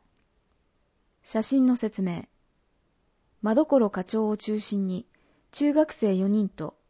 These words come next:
両端に引率の先生と町職員が並んで写っています。写真終わり。昨年に引き続き、原爆被爆者のために寄付をさせていただきました。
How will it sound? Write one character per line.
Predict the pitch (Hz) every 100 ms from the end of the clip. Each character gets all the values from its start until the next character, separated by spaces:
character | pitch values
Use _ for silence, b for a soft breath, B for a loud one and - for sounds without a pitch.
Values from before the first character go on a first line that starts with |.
| _ _ _
両 | 226 277
端 | 269 247 240
に | 220 220 _ _ _ _
引 | 262
率 | 294 285 262
の | 269
先 | 269 262 247
生 | 247
と | 214 156 139 _
町 | 214 233 277
職 | 285 269 294
員 | 220
が | 165
並 | 165 208 247
ん |
で | 226
写 | 214 -
っ |
て | - -
い | 170
ま | -
す。 | _ _ _ _ _ _ _ _ _ _ _
写 | _ 202
真 | 202 - 240 226
終 | 202
わ | 190 180
り。 | 180 _ _ _ _ _ _ _ _ _ _ _ _ _ _ _ _ _ _ _ _
昨 | - 233 294
年 | 302 311
に | 277
引 |
き | 262 269
続 | 254 247
き、 | 240 175 - b b b b -
原 | 277 285
爆 | 277 269
被 | 240 240
爆 | 269 294
者 | -
の | 208 190
た | 202
め | 190
に | 170 -
寄 | 285
付 | 285
を | 247 185
さ | 185
せ | 208
て | 202
い | 202
た | 196
だ | 208
き | -
ま | 185
し | 180
た。 | - -